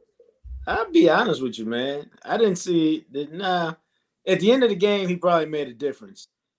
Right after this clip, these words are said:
There wasn't much difference between him and Garrett Gilbert, really. Garrett Gilbert threw for two hundred thirty yards, uh, against Pittsburgh when he played. The biggest difference, I'm telling you,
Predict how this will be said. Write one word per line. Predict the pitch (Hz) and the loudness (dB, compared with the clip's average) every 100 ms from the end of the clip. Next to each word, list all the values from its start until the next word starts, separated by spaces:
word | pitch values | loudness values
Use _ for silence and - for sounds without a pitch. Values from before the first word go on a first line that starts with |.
| _ - | _ -10
There | 143 | -6
wasn't | 156 233 277 226 180 | 0 0 0 -4 -8
much | 190 190 143 | -8 -8 -8
difference | 165 196 160 131 | -6 -6 -10 -16
between | 143 - 160 147 143 | -16 -12 -8 -6 -6
him | 160 147 | -6 -6
and | 127 | -4
Garrett | 143 143 127 107 | -2 -2 -2 -2
Gilbert, | 151 123 110 107 | -2 -2 -8 -8
really. | 131 147 98 - _ _ 156 | -2 -2 -4 -14 _ _ -6
Garrett | 143 156 135 123 | 0 0 -2 -2
Gilbert | 170 143 139 | -2 -2 -6
threw | 143 143 | -8 -8
for | 131 | -10
two | 113 147 143 | -12 -8 -6
hundred | 139 127 110 | -6 -6 -4
thirty | 139 135 | -2 0
yards, | 139 135 135 120 - _ _ _ _ - | 0 0 -2 -4 -14 _ _ _ _ -10
uh, | 127 123 | -6 -6
against | 120 131 - - | -6 -8 -6 -6
Pittsburgh | 156 - 135 127 | -6 -4 -2 -2
when | 127 | -4
he | 123 | -6
played. | 120 135 131 123 120 | -4 -2 0 -2 -4
The | |
biggest | 120 - 285 247 156 - | -6 -6 -6 -4 -2 4
difference, | 240 233 151 139 | 2 2 -6 -6
I'm | 127 | -6
telling | - 190 175 | -4 -4 -2
you, | 127 117 | -4 -8